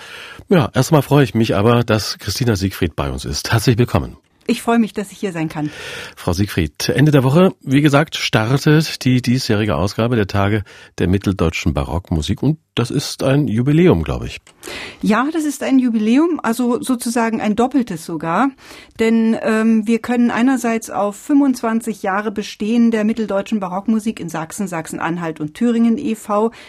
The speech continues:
Speaker 2: wir nennen das kurz und bündig M B M, zurückblicken und gleichzeitig auf ihre, ein Jubiläum ihrer,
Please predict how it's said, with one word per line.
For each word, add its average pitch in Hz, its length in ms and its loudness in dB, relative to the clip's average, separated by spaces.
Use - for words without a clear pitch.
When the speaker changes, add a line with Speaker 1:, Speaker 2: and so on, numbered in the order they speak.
Speaker 2:
wir 175 100 -6
nennen 180 200 -2
das 170 200 -8
kurz - 240 -6
und 170 160 -8
bündig 180 380 -6
M 170 120 -4
B 147 140 -4
M, 240 320 2
zurückblicken 247 840 -4
und 220 320 2
gleichzeitig 220 920 -4
auf 196 220 -4
ihre, 202 640 -4
ein 196 160 0
Jubiläum 220 540 0
ihrer, 196 560 -2